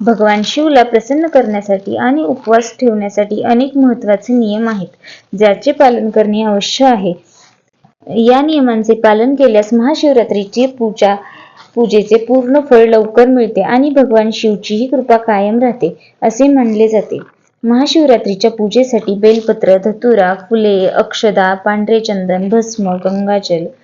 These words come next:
कापूर, गाईचे दूध, उसाचा रस, मध, मोळी, शमीची पाने, मंदारची फुले इत्यादी पूजाचे साहित्य, पूजा साहित्याची व्यवस्था करावी. माता पार्वतीसाठी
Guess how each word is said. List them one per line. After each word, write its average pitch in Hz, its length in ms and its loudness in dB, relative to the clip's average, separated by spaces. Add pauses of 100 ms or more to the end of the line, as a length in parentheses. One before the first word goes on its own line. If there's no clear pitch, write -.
(320)
कापूर, 208 460 -4 (520)
गाईचे 208 440 2
दूध, 185 260 -2 (400)
उसाचा 208 500 0
रस, 190 340 -2 (360)
मध, 214 340 0 (460)
मोळी, 214 520 0 (200)
शमीची 214 540 -2
पाने, 208 420 -2 (520)
मंदारची 214 680 0
फुले 202 380 -2 (340)
इत्यादी 220 480 0
पूजाचे 233 580 -2
साहित्य, 214 480 -4
पूजा 233 680 -2
साहित्याची 226 640 0
व्यवस्था 214 460 0
करावी. 220 440 0 (520)
माता 226 340 -2
पार्वतीसाठी 220 1040 -2